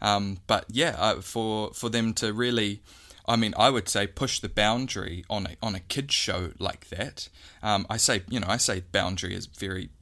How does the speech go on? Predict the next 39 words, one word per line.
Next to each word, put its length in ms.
little 540
slight 680
word. 260
It's 160
not 140
what 100
I'm 120
trying 220
to 60
say, 280
but 260
I 80
think 280
it's 380
a, 320
a 60
beautiful 360
thing 280
to 100
be 140
able 200
to 60
do 360
and, 340
and 240
really 380
get 240
that 180
kind 260
of 100
theatre, 580
um, 320
out 220
there 140
more. 320
You 140
know, 220
I 80
think, 460